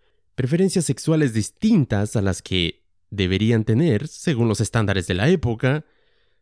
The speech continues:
o no sé si tenías picazón o simplemente eras señalado como alguien con algún problema mental. Cualquier síntoma físico o mental extraño te llevaría a Poveglia, donde tus pies se hundirían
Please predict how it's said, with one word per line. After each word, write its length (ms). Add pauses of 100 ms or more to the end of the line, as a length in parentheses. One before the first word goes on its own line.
o 100
no 140
sé 240
si 140
tenías 300
picazón 500
o 80
simplemente 560
eras 160
señalado 580
como 400 (160)
alguien 320
con 160
algún 220
problema 380
mental. 680 (800)
Cualquier 320
síntoma 340
físico 720
o 80
mental 340
extraño 760 (260)
te 100
llevaría 460
a 60
Poveglia, 580 (240)
donde 280
tus 200
pies 260
se 80
hundirían 760